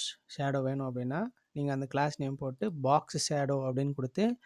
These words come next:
மூணு வேல்யூ கொடுத்து, அதுக்கு என்ன கலர்ல வேணும் அப்படிங்கிறத நீங்க செட் பண்ணிக்கலாம். ஓகேங்களா? So, இந்த பொசிஷன் ப்ராப்பர்ட்டியும், then ஷேடோ அப்படிங்கிற இதுவும், ரெண்டு கான்செப்ட்டும் உங்களுக்கு புரிஞ்சிருக்கும்னு நினைக்கிறேன்.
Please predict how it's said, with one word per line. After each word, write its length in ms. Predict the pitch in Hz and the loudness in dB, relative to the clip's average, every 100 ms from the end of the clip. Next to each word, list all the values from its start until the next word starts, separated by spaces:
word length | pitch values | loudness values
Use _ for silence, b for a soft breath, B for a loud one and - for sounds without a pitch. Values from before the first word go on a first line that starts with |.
| b b b - | b b b 0
மூணு 180 | 147 147 | 6 8
வேல்யூ 280 | 143 147 147 | 8 8 6
கொடுத்து, 260 | 139 - 196 | 4 4 4
அதுக்கு 180 | 156 143 | 4 2
என்ன 120 | 147 | 2
கலர்ல 360 | 139 139 139 135 | 2 2 4 2
வேணும் 280 | 131 135 | 2 0
அப்படிங்கிறத 380 | 131 120 123 170 | 0 0 0 2
நீங்க 200 | 156 139 | 2 0
செட் 240 | 151 131 - | -2 -4 -2
பண்ணிக்கலாம். 500 | 120 123 120 117 120 - _ _ _ _ _ 135 | -4 -2 -2 -2 -4 -10 _ _ _ _ _ -6
ஓகேங்களா? 360 | 131 127 160 - b b b b b | -2 0 0 -4 b b b b b
So, 100 | - 165 | 4 6
இந்த 240 | 165 170 190 202 _ _ b b _ - | 8 8 6 4 _ _ b b _ 4
பொசிஷன் 500 | 156 - - 185 180 | 4 4 4 6 4
ப்ராப்பர்ட்டியும், 760 | 165 135 131 123 - 131 147 151 - 160 | 4 2 2 -6 -2 0 2 0 -2 -2
then 200 | 135 151 170 - - | 2 2 2 -2 -4
ஷேடோ 460 | - 147 151 151 139 - | 2 6 6 6 2 -2
அப்படிங்கிற 460 | 143 135 135 135 135 | -2 0 0 0 -2
இதுவும், 380 | 131 127 147 214 _ _ _ _ _ _ - | -2 -4 -4 -6 _ _ _ _ _ _ -4
ரெண்டு 320 | 135 143 143 135 131 127 127 - - _ - | -2 2 2 2 0 -2 -4 -6 -10 _ -4
கான்செப்ட்டும் 520 | 147 135 147 - 190 | -2 -2 -2 2 4
உங்களுக்கு 280 | 147 135 127 | 4 2 2
புரிஞ்சிருக்கும்னு 580 | 151 156 151 147 147 135 | 4 6 4 2 0 0
நினைக்கிறேன். 340 | 131 147 | -2 -4